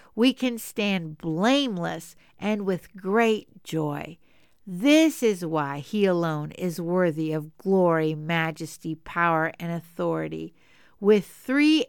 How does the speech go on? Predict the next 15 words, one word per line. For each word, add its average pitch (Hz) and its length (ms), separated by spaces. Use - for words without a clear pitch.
eras, 175 640
before 233 720
all 294 280
time, 269 600
now, 190 840
and 214 420
forever. 180 840
The 214 140
writer 240 400
of 220 120
Hebrews 208 520
calls 202 520
the 151 200
now 170 800
today. 160 800